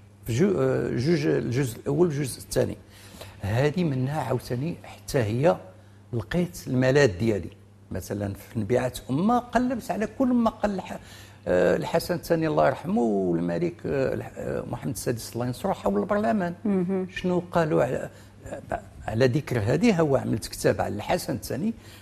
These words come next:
Speaker 1: واللي عمل لي التقديم ديالو الأستاذ عبد الحق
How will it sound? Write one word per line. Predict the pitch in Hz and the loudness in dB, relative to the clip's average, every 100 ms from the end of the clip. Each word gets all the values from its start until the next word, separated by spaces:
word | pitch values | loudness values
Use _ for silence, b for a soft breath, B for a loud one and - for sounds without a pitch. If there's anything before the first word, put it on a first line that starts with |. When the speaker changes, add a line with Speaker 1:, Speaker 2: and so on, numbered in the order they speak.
| B | B
Speaker 1:
واللي | 123 123 | 4 6
عمل | 117 123 | 6 6
لي | 143 | 4
التقديم | 131 - - 135 135 92 - - - - - | 2 -2 0 4 4 2 -8 -20 -20 -20 -6
ديالو | 98 113 101 87 - - - - - - - - - - | 2 4 4 0 -10 -20 -20 -20 -20 -20 -20 -20 -10 -6
الأستاذ | - - 151 101 | -4 4 6 6
عبد | 107 | 2
الحق | 107 - - | 0 -6 -14